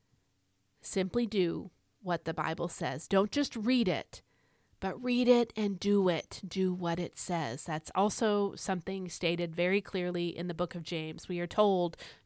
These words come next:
to read it and do it, not just to read it and deceive ourselves. The Word of God has a lot to say about how we deceive ourselves, and it's speaking to those who follow Jesus.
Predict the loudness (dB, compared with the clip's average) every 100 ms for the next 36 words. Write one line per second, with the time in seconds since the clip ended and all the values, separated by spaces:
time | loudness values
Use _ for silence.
0 | -2 0 4 4 6 4 2 2 0 -2
1 | -6 -14 -20 -6 0 0 -2 -8 -8 -8
2 | -4 -4 -4 -6 -6 -4 -2 -2 -2 -4
3 | -6 -8 -8 -12 -14 -16 _ _ _ -6
4 | 2 2 6 6 4 2 -2 2 2 2
5 | 0 2 2 2 0 -2 2 2 2 0
6 | 0 0 -2 -4 -4 -4 -4 -6 -12 -18
7 | -18 -6 -6 -2 -2 0 0 -2 -2 -6
8 | -14 _ -4 2 6 6 4 0 -8 -12
9 | -8 -6 0 0 0 -2 -4 -8 -8 -10
10 | -8 -8